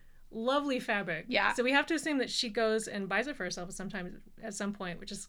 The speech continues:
Speaker 1: kinda awesome. All right, so then I looked at her other materials.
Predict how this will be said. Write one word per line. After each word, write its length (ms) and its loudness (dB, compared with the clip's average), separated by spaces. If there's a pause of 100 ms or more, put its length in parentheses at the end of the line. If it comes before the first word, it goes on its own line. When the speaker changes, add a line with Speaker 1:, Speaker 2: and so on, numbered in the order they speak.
(120)
Speaker 1:
kinda 160 -2
awesome. 460 -4 (200)
All 80 10
right, 160 10
so 140 2
then 100 8
I 80 12
looked 180 10
at 100 6
her 140 6
other 180 4
materials. 580 2